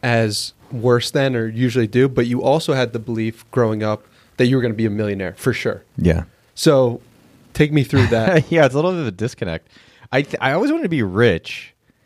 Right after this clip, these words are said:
Speaker 2: and I always liked business. I was, like, love business. So I think it's always interesting. Like, if you go to a magazine stand, which magazine do you get?
Speaker 1: Hmm.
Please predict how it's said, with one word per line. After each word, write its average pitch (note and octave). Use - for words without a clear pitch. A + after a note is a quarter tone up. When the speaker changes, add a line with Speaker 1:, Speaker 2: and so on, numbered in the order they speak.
Speaker 2:
and -
I A2+
always D3
liked C#3+
business. G2
I G2+
was, G#2
like, G#2+
love A2
business. A#2
So G2+
I G#2+
think C3+
it's A#2
always A#2
interesting. A2
Like, E2+
if -
you A2+
go C#3
to E3
a D#3+
magazine A#2+
stand, E2
which G#2+
magazine G#2
do E2+
you E2+
get? -
Speaker 1:
Hmm. A#2